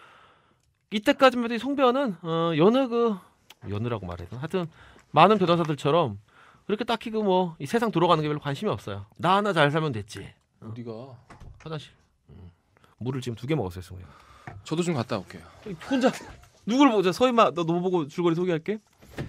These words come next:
Speaker 1: 별로 관심이 없어요. 어, 그러고 있는데 친구 중에 기자가 하나 있는데, 어, 기자가, 어, "너 이렇게 살면 되겠냐?"라고 말을 해도 묵묵부답이야. 어, 왜냐면 돈이 좋으니까. 그리고 이제, 이제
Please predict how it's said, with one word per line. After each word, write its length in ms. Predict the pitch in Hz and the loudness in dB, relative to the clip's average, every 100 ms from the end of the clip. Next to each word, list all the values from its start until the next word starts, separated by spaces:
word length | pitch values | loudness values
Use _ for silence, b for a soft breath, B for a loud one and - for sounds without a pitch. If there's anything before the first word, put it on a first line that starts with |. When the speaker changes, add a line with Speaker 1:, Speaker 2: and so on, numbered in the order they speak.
| B B B B B - | B B B B B -4
Speaker 1:
별로 140 | 202 | -2
관심이 340 | 196 170 214 196 | 2 2 4 2
없어요. 480 | 131 202 135 101 85 | 2 2 0 -2 -8
어, 800 | - 92 90 85 85 71 60 92 120 | -16 -14 -14 -12 -12 -12 -12 -12 -8
그러고 160 | 151 | -4
있는데 400 | 156 151 190 143 - B B B - | -2 0 0 0 -4 B B B -6
친구 340 | - 269 262 | -2 -2 0
중에 160 | 226 202 | 4 4
기자가 840 | - 156 240 254 254 254 233 214 | 4 8 8 10 6 4 2 2
하나 140 | 190 | 4
있는데, 480 | 139 117 156 185 107 95 - | 4 2 -2 -2 -4 -10 -12
어, 340 | 120 117 104 | -10 -8 -10
기자가, 560 | 107 151 180 123 123 101 - b b b b - | -10 -6 -4 -4 -6 -10 -18 b b b b -18
어, 100 | 101 | -8
"너 80 | 127 | -4
이렇게 180 | 160 170 | -4 -4
살면 180 | 190 160 | -6 -6
되겠냐?"라고 1040 | 98 156 139 90 - _ _ - - 107 | -6 -6 -4 -8 -12 _ _ -14 -10 -8
말을 220 | 104 95 | -6 -6
해도 320 | 98 113 113 101 _ _ - | -8 -12 -14 -16 _ _ -12
묵묵부답이야. 640 | 120 170 170 - 180 131 | -8 -6 -6 -4 -2 -4
어, 160 | 92 104 165 | -8 -12 -6
왜냐면 240 | 214 233 | -4 -2
돈이 220 | 208 226 | -2 -2
좋으니까. 480 | 196 214 233 - 113 - _ _ _ _ _ _ _ _ - - B B B B B | -2 -4 -6 -8 -10 -14 _ _ _ _ _ _ _ _ -14 -14 B B B B B
그리고 180 | 175 185 | 4 6
이제, 160 | 151 160 | 6 4
이제 200 | 165 | 2